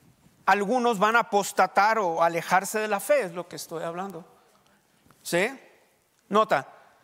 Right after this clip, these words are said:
escuchando a espíritus engañadores y a do-, y a doctrinas de demonios. Y hay muchas doctrinas de demonios. Cuando usas el amor de Dios como libertinaje, es una doctrina de demonios.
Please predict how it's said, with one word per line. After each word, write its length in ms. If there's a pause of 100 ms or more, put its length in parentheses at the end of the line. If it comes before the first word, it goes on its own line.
(1000)
escuchando 760
a 40
espíritus 800
engañadores 920 (680)
y 120
a 80
do-, 220 (300)
y 100
a 80
doctrinas 600
de 100
demonios. 500
Y 40
hay 100
muchas 320
doctrinas 420
de 100
demonios. 600 (240)
Cuando 240
usas 260
el 120
amor 240
de 100
Dios 180
como 220
libertinaje, 540
es 100
una 160
doctrina 440
de 100
demonios. 600